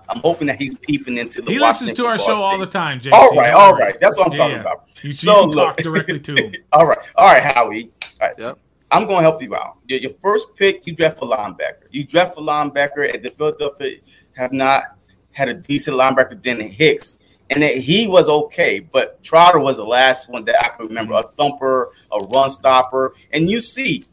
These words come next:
Speaker 1: you need that linebacker to, uh, um, to run the middle of your defense. I mean, eh, the run stopper. Uh, and then with the second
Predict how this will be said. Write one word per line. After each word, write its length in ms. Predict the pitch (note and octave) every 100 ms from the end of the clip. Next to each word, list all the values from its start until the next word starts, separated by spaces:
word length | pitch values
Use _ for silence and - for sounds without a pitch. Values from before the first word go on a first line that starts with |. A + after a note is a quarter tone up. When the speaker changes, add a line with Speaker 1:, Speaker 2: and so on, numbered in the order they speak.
| _ - -
Speaker 1:
you 160 | D3 G#3+
need 480 | E3 E3 A3+ A#3 -
that 320 | F3+ - -
linebacker 680 | C3+ F3+ G3+ D#3+ D#3 D#3 D#3 -
to, 400 | E3 D#3+ D3+ C3+ _ _ _ _ _
uh, 80 | G#2+ - _ -
um, 220 | D3+ D#3
to 140 | F#3
run 260 | D#3 E3+ E3+
the 60 |
middle 360 | D3 D#3 E3+ D3+
of 140 | D3+
your 120 | D#3+ E3+
defense. 600 | - F3+ E4 A2+ F#2+ C#3
I 100 | C#3
mean, 220 | D3+ D#3
eh, 140 | C#3 C#3+
the 80 | E3
run 280 | C3 D#3 C#4
stopper. 600 | - A#2+ - G2+ F2 -
Uh, 300 | - A2 G#2 - _ _ -
and 180 | B2+ C3
then 160 | A#3 G#3
with 100 | E3+
the 40 |
second 380 | D3 G#3 - A3